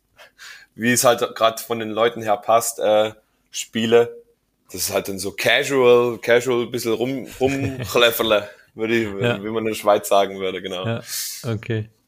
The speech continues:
Speaker 2: Das ist halt deine, Sp-, vor allen Dingen ja deine Spielersicht wahrscheinlich. Ähm, ich finde, man merkt in der Schweiz und auch gerade beim K C O A Cup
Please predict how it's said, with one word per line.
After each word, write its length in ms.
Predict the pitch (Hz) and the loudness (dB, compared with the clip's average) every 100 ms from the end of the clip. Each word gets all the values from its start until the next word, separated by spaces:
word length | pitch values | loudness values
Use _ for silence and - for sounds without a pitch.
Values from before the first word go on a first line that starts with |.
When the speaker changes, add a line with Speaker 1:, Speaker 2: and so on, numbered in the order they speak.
| _ - - | _ -18 -2
Speaker 2:
Das 240 | 110 117 | 0 0
ist 100 | 127 | 2
halt 320 | 135 120 101 | 4 2 2
deine, 160 | 110 110 | 2 2
Sp-, 240 | - - _ _ _ - | -4 -12 _ _ _ -18
vor 180 | - 123 | 0 2
allen 120 | 135 | 4
Dingen 100 | 139 | 2
ja 60 | 123 | 4
deine 200 | 120 113 | 2 0
Spielersicht 560 | - 151 165 156 156 | -4 -2 0 -2 -2
wahrscheinlich. 640 | 160 - 165 175 202 - - | -2 0 0 0 -2 -4 -8
Ähm, 580 | 117 113 113 113 113 110 _ _ | -4 -2 -2 -2 -6 -8 _ _
ich 160 | - - | -10 -4
finde, 220 | 156 160 | 0 0
man 160 | 135 120 | 0 0
merkt 340 | 120 143 143 | 2 2 0
in 140 | - 117 | -6 -4
der 100 | 107 | -4
Schweiz 500 | - 127 143 147 120 | 0 2 2 0 -4
und 120 | 107 | -6
auch 140 | 110 | -4
gerade 220 | - 117 | 0 0
beim 140 | 110 101 | 0 -4
K 220 | 107 104 | -4 -6
C 100 | - | -6
O 80 | 117 | -4
A 160 | 147 | -2
Cup 340 | 151 135 - | -2 -6 -6